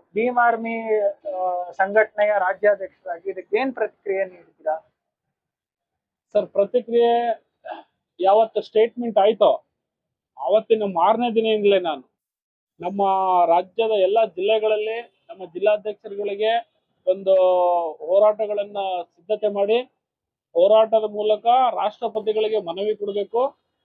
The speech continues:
Speaker 2: ಅವರ ಒಂದು ರಾಜೀನಾಮೆ ಪಡಿಬೇಕಂತ ಹೇಳ್ಬಿಟ್ಟು ರಾಷ್ಟ್ರಪತಿಗಳಿಗೆ ಮನವಿ ಕೊಡ್ಬೇಕು, ನೀವು ಹೋರಾಟ ಮಾಡಿ ತಮ್ಮ ತಮ್ಮ ಜಿಲ್ಲೆಗಳಲ್ಲಿ ಅಂತ ಹೇಳಿ ನಾನು ಅವತ್ತಿನ ಮಾರನೇ ದಿನನೇ, ಅವತ್ತು ರಾಜ್ಯಸಭೆಯಲ್ಲಿ ಹೇಳಿದ್ರು, ಮಾರನೇ ದಿನನೇ ನಾನು ಎಲ್ಲಾ ಜಿಲ್ಲೆಯ ಜಿಲ್ಲಾಧ್ಯಕ್ಷರಿಗೆ ಹೇಳಿದ್ದೀನಿ.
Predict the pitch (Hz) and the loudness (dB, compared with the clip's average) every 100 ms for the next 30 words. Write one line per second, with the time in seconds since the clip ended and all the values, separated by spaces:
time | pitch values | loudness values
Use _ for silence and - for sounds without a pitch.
0 | _ - 180 214 214 208 208 208 185 170 | _ 0 2 4 4 0 -2 0 2 2
1 | 202 220 214 214 - 190 202 202 202 196 | 0 -4 -4 -2 -2 -2 -2 -4 -4 -4
2 | 190 196 - 226 190 190 - 214 208 214 | -6 -6 -4 0 2 0 -2 -8 -8 -6
3 | 202 202 220 190 180 214 214 202 190 196 | -6 -4 -6 -6 -8 -6 -6 -6 -4 -6
4 | 208 196 175 190 196 190 190 190 247 - | -6 -6 2 2 2 -2 -8 -6 -8 -8
5 | 185 185 190 170 180 202 190 185 185 175 | -10 -8 -8 -6 -2 -2 0 0 0 -2
6 | 185 185 208 202 185 170 160 196 208 226 | -4 -4 -4 -6 -4 0 2 2 2 -4
7 | 208 175 160 170 220 226 220 208 196 165 | -10 -10 -2 2 2 2 0 -2 -4 -8
8 | _ _ - 170 175 170 190 214 220 202 | _ _ -10 -8 -2 0 0 -2 -6 -4
9 | 202 196 180 214 196 190 196 175 190 233 | -4 -2 0 0 2 2 2 4 4 4
10 | 226 214 220 226 208 175 190 214 214 196 | 0 -2 -4 -10 -8 -4 2 2 2 -2
11 | 196 202 190 175 175 190 185 190 - 185 | 0 2 2 -2 0 0 0 -6 -8 -12
12 | 185 190 190 220 | -10 -8 -8 -10